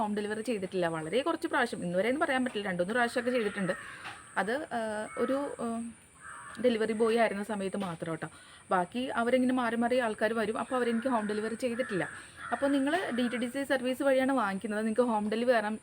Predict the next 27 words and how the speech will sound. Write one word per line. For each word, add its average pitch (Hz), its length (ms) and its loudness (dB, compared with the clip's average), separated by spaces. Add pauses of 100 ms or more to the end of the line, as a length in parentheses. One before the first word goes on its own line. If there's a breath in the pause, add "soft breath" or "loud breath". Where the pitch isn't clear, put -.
(120)
വേണമെന്നുണ്ടെങ്കിൽ 214 720 0
നിങ്ങൾ 226 160 0 (200)
അതിന് 240 240 -2
മുമ്പ് 285 300 0
തന്നെ 214 180 -4 (440 loud breath)
just 269 300 4
നിങ്ങൾ 233 180 -2 (180)
ഡി 208 140 -2
ടി 240 120 -2
ഡി 277 100 2
സിയിൽ 302 200 -2
വിളിച്ച് 202 260 -2
ചോദിക്കുക 180 280 0
കേട്ടോ. 175 200 0
അതുമായിട്ട് 254 360 0 (120)
ഞാനും 226 340 2
അതുമായിട്ട് 214 380 -4 (100)
യാതൊരു 185 400 -2
ബന്ധമില്ല. 180 320 0
നമ്മൾ 220 240 -2
അയക്കുന്നതാണ്. 226 600 -2 (600 loud breath)
ഡി 214 140 0
ടി 220 100 0
ഡി 226 140 0
സി 269 60 0 (100)
സർവീസ് 220 380 -2
നിങ്ങൾക്ക് 226 280 -2